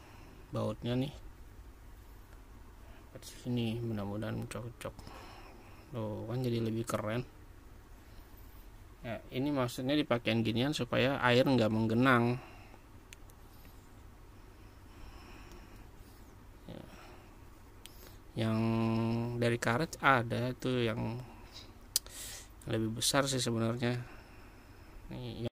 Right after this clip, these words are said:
yang di setang racer gitu kan, di racer itu kan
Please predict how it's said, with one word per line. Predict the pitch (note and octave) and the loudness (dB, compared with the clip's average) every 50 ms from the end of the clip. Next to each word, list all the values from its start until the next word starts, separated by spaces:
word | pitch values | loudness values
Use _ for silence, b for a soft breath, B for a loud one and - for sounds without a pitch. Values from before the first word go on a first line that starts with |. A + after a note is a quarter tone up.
| _ _ - | _ _ -2
yang | A2+ A2+ A#2 | 0 0 2
di | A2+ A2+ A#2 A2+ A2+ A2+ A2 A2 A2 A2+ A2 A2 A#2 | 4 4 4 4 4 4 4 4 4 4 2 2 2
setang | - - - - - A#2+ A#2 A#2 A#2 A2+ | 2 0 0 2 4 6 6 6 6 4
racer | A2+ A2+ A2+ A2+ - - B2+ A#2 | 4 4 2 2 4 4 4 4
gitu | A#2 A#2 A#2+ - A#2+ A#2+ | 4 4 2 4 2 4
kan, | B2+ B2+ | 4 4
di | A#2 A2+ | 4 4
racer | G#2+ G#2+ A2 A2 - - C3+ B2 B2 | 2 2 2 2 2 2 2 4 2
itu | B2 - C3 C3+ | 2 2 2 2
kan | C#3 D3+ D#3 | 2 2 0